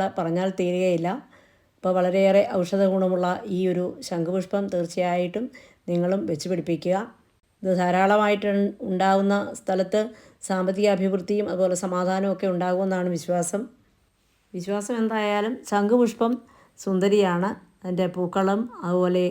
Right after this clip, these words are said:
ഇലകളും വേരും എല്ലാം ഔഷധ ഗുണം ഏറെയുള്ളതാണ്. ശംഖുപുഷ്പം ചായ ഉണ്ടാക്കി കുടിക്കാം, പൂക്കൾ ഹെയർ പാക്ക് ആക്കാം,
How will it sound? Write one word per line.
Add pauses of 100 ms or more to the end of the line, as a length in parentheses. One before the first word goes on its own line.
ഇലകളും
വേരും
എല്ലാം
ഔഷധ (100)
ഗുണം
ഏറെയുള്ളതാണ്. (760)
ശംഖുപുഷ്പം
ചായ
ഉണ്ടാക്കി
കുടിക്കാം,
പൂക്കൾ (280)
ഹെയർ
പാക്ക്
ആക്കാം,